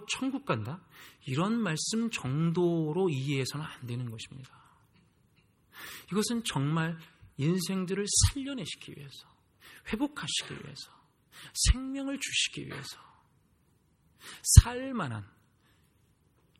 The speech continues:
예, 살만한 세상을 만들기 위해서 주님이 오셨다는 말씀인 것입니다. 그리고 함께 다른 마을로 가시니라. 예, 돌아서 가신 것이죠.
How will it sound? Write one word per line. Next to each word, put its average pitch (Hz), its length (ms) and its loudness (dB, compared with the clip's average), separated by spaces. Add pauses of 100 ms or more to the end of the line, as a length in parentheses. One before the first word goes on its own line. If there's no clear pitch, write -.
(420)
예, 127 220 -14 (520)
살만한 233 1120 2
세상을 170 520 2
만들기 135 720 -2
위해서 165 540 0
주님이 170 640 -2 (400)
오셨다는 180 760 0
말씀인 160 540 -2
것입니다. 135 560 -8 (280)
그리고 165 340 4
함께 190 500 0
다른 147 340 4
마을로 170 440 2
가시니라. 123 600 -10 (560)
예, 107 200 -8 (360)
돌아서 190 560 -2
가신 170 320 -2
것이죠. - 440 -10